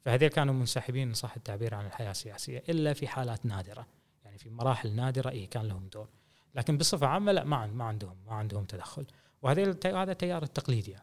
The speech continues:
على الأقل، اللي هو يتدخل لم-، عندما تستدعي الحاجة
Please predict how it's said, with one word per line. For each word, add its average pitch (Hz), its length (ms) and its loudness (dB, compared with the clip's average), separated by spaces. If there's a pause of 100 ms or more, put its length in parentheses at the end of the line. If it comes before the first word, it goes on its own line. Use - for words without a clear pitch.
(160)
على 98 200 -8
الأقل، 107 300 -14 (400)
اللي 131 360 4
هو 147 460 6
يتدخل 165 760 4 (160)
لم-، 156 560 0
عندما 156 480 2
تستدعي 131 440 2
الحاجة 101 440 -4